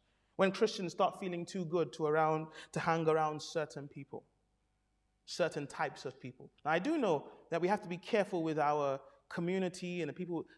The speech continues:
we, we keep close, and there's a sense in which, absolutely, um,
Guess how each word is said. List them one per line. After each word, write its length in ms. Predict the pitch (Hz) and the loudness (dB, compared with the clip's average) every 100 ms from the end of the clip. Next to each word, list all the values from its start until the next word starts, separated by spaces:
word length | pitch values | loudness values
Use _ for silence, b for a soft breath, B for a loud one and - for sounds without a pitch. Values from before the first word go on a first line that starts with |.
| _ | _
we, 100 | 160 | -6
we 120 | 160 160 | -6 -4
keep 240 | 196 190 | -6 -2
close, 260 | 185 180 170 | 0 2 2
and 100 | 151 | 0
there's 120 | 156 | 0
a 40 | |
sense 320 | 156 196 190 | 0 -2 -2
in 100 | 175 | -2
which, 260 | 165 165 - | 0 -2 -6
absolutely, 600 | 147 - 180 165 131 143 B B B - | -8 -6 -2 -2 -2 -6 B B B -2
um, 440 | 131 127 127 | -2 -2 -6